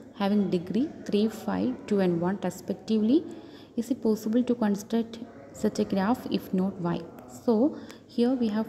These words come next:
four vertices V one, V two, V three, and V four, and having degree three, five, two, and one.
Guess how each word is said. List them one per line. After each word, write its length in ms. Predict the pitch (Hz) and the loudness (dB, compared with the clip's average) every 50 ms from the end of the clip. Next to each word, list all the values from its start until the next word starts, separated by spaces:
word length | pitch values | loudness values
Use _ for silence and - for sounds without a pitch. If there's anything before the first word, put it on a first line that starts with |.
| - | 0
four 140 | - 226 233 226 208 190 | 2 4 4 4 4 2
vertices 440 | 175 - - 175 - - 240 247 - - | 0 0 -2 -4 -2 0 -2 -2 0 -2
V 140 | 190 185 180 180 220 | -2 0 2 2 4
one, 100 | 247 240 208 | 4 4 4
V 100 | 190 185 - - | 2 0 0 0
two, 100 | 220 220 202 | 0 2 2
V 80 | 180 - - | 0 0 -2
three, 160 | - - 208 190 | 0 0 0 2
and 100 | 170 170 185 247 247 | 2 2 2 4 4
V 80 | 302 302 285 - | 4 4 4 4
four, 120 | 180 - - - | -2 -2 -2 -4
and 160 | 196 202 190 190 202 | -6 -6 -4 -2 -2
having 240 | 190 185 202 262 320 - - - - - - - - - - 180 196 | 0 2 2 2 0 0 -6 -16 -16 -20 -20 -20 -18 -8 -2 0 0
degree 380 | 190 - - 208 196 220 277 359 285 202 - - - - - - - - - - | 0 0 0 2 4 6 6 6 4 2 -2 -8 -14 -16 -18 -20 -20 -18 -10 -2
three, 180 | 190 202 214 269 302 - - - - | 0 0 0 0 -2 -4 -10 -8 -6
five, 200 | 202 185 202 208 - - | -6 -4 -4 -6 -6 -4
two, 120 | - 202 196 220 - - 185 | -4 -2 -2 -2 -2 -2 0
and 100 | 180 208 220 - - - 170 | 0 0 -2 -6 -8 -10 -10
one. 80 | - | -12